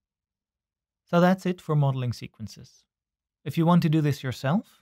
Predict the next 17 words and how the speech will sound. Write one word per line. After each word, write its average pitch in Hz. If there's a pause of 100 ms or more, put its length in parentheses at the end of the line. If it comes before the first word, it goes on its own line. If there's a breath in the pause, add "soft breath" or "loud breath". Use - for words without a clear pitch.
(160)
for 139
instance 127
in 123
your 120
project, - (720)
have 156
a 165
look 175
at 160
the 139
slightly 180
more 135
detailed 170
version 135
of 120
this 127
lecture 117